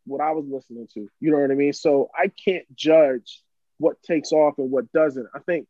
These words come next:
what was a Complex of somebody just put out this article that said that the,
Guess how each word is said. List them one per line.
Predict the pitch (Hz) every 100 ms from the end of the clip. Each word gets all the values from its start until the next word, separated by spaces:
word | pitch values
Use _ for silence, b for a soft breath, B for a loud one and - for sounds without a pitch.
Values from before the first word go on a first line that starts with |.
| _
what | 160 147
was | 131
a |
Complex | 113 180 180 - 160 -
of | 139
somebody | 160 147 135 131
just | 143 -
put | 165
out | 143 135
this | - 127 -
article | 143 139 - 139
that | 131
said | - 135 123
that | 113 -
the, | 127 123